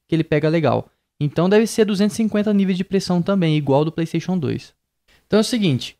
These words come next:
eu abri aqui o controle no X trezentos e sessenta C E e olha só, gatilhos. Vou apertar os gatilhos aqui de trás. Vou até fechar essa parte aqui, por enquanto, pra mostrar aqui os gatilhos de trás. Eu vou apertar eles, tá? Então, mostrando aqui pra você,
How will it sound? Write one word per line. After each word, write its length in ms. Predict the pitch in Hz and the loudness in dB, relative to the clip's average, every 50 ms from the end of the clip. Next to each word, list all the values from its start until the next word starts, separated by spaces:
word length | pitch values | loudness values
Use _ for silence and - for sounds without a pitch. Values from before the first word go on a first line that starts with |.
| _ | _
eu 500 | - 160 165 170 175 175 180 175 170 156 - | 0 2 4 4 6 6 6 6 4 4 2
abri 340 | 190 196 180 190 220 240 254 | 0 0 2 2 4 4 4
aqui 160 | 240 - 214 | 4 2 0
o 40 | 202 | 0
controle 640 | - - 165 147 - 147 147 151 151 151 151 139 - - | 2 2 0 0 2 2 2 2 2 2 0 -4 -6 -4
no 300 | 143 139 139 139 139 135 | 0 2 4 4 4 4
X 220 | 127 - - 135 | 2 0 -2 -2
trezentos 280 | - 135 131 127 131 120 | -2 0 0 0 0 0
e 40 | - | 0
sessenta 200 | 135 127 - 127 | -2 -2 -2 -2
C 160 | - - 147 | -2 0 2
E 280 | 139 127 123 131 170 - - _ _ - | 4 4 4 2 2 0 -4 _ _ 0
e 80 | 170 | 2
olha 160 | 190 196 208 | 2 2 2
só, 340 | 196 - - 143 127 - - _ _ _ _ _ - | 0 0 0 0 0 -2 -6 _ _ _ _ _ -2
gatilhos. 640 | 160 175 180 180 - - 190 190 160 120 113 - - | 0 2 2 2 0 -2 -2 -2 -2 -2 -4 -6 -2
Vou 120 | - 147 | 0 0
apertar 240 | 156 156 170 165 175 | 0 2 2 0 0
os 80 | 170 160 | 2 2
gatilhos 360 | 160 180 170 - 170 165 165 | 2 0 0 0 0 0 2
aqui 160 | 170 165 - | 0 0 0
de 80 | 165 190 | -2 -2
trás. 220 | - 165 131 120 | 0 0 0 0
Vou 20 | - | -2
até 100 | - 120 | -4 -4
fechar 260 | - - - - 135 | -4 -6 -6 -6 -8
essa 160 | 123 - 120 | -8 -8 -8
parte 300 | - - 117 117 - 120 | -8 -8 -8 -8 -8 -12
aqui, 240 | 127 - 180 165 127 127 _ _ _ _ _ _ _ _ _ _ _ _ _ _ _ _ _ _ | -12 -8 -6 -6 -6 -8 _ _ _ _ _ _ _ _ _ _ _ _ _ _ _ _ _ _
por 100 | - 123 | -10 -10
enquanto, 280 | 123 - 160 156 143 | -6 -4 -4 -4 0
pra 120 | - 156 156 | 0 2 2
mostrar 320 | 160 165 151 - 151 156 | 4 2 2 2 0 0
aqui 120 | 151 - | 0 0
os 60 | 151 143 | -2 0
gatilhos 340 | - 160 147 - 147 143 | 0 0 2 0 0 0
de 100 | 143 180 | 0 0
trás. 220 | - - 131 120 113 | 0 0 0 2 2
Eu 80 | 117 | 2
vou 60 | 117 123 | 2 0
apertar 420 | - - 143 139 139 156 170 170 | 2 2 0 2 2 0 2 2
eles, 280 | 131 113 107 101 - - | 2 2 0 -2 -6 -6
tá? 240 | - 127 143 151 - _ _ _ _ _ _ _ _ _ _ _ | -4 -2 -2 -4 -6 _ _ _ _ _ _ _ _ _ _ _
Então, 220 | _ - 135 151 165 | _ -4 -2 0 0
mostrando 400 | 156 127 120 - - 123 123 120 | 0 0 -2 -4 -4 -4 -4 -4
aqui 120 | 117 - | -4 -6
pra 120 | - 120 131 | -4 -2 0
você, 460 | 139 165 165 - - 175 196 240 | 0 0 0 0 2 2 2 2